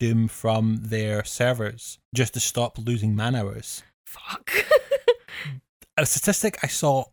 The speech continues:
Speaker 1: regularly was that in nineteen ninety-five, Doom was installed on more P Cs than Windows ninety-five.
Speaker 2: Seriously?
Speaker 1: Speaking of, when marketing Windows ninety-five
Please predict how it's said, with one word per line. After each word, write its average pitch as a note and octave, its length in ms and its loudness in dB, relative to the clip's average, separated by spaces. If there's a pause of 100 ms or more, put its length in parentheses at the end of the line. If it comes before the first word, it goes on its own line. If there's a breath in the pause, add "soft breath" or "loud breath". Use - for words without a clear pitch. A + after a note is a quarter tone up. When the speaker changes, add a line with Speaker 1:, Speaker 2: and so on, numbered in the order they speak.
(160)
Speaker 1:
regularly A#2+ 840 -2 (200)
was A#2 140 0
that C3 160 0
in A#2+ 160 6
nineteen D#3 420 6
ninety-five, A2+ 800 2 (160)
Doom D3+ 220 6
was C3+ 160 2
installed A#2+ 480 2
on A2 80 0
more A2+ 220 2
P A2 200 -4
Cs G2+ 640 -6 (120)
than G#2+ 540 2
Windows A2 340 6
ninety-five. G2 680 -6
Speaker 2:
Seriously? A#3+ 720 0 (180)
Speaker 1:
Speaking F#3 360 2
of, A2 340 2 (460)
when C3+ 200 6
marketing C#3 720 4
Windows A2+ 320 4
ninety-five G2+ 640 -4